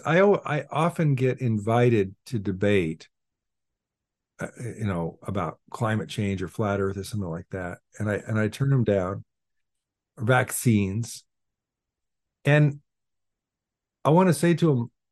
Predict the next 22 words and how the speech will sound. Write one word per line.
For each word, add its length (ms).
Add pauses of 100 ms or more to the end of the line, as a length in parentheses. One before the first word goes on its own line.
(1200)
"Why 420
are 80
we 120
gonna 200
debate 320
an 80
empirical 500
subject? 520
That's 220
not 160
how 360 (560)
it's 240
decided. 680 (140)
It's 160
decided 420
on 60
the 80
basis 320
of 80
evidence, 500
not 220
rhetoric. 460